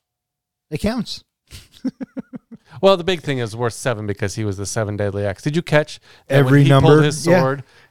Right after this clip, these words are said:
Speaker 2: it had seven power or seven level
Speaker 1: Yeah.
Speaker 2: power? And
Speaker 1: Yeah.
Speaker 2: so I thought that was interesting.
Speaker 1: Well, when we get into it,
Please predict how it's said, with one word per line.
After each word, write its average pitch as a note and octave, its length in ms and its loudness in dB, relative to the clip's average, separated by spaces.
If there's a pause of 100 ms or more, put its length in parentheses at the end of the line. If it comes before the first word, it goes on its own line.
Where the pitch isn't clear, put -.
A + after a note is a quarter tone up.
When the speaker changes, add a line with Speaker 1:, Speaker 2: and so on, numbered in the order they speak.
(160)
Speaker 2:
it C3+ 120 -4
had B2+ 180 2
seven A#2+ 340 -4
power A#2 680 -2
or B2 160 2
seven B2 460 -2
level A2+ 420 0
Speaker 1:
Yeah. D3 160 -2
Speaker 2:
power? A2 260 -6
And G2+ 320 -14
Speaker 1:
Yeah. D#3+ 160 -14 (420)
Speaker 2:
so D3 120 -4
I E3+ 80 2
thought F#3+ 140 -4
that D#3 80 -6
was A2+ 100 -6
interesting. G#2+ 540 -10 (440)
Speaker 1:
Well, D#3+ 220 4
when C#3+ 240 4
we D3+ 100 2
get C#3+ 200 2
into D3+ 260 2
it, F3 220 -4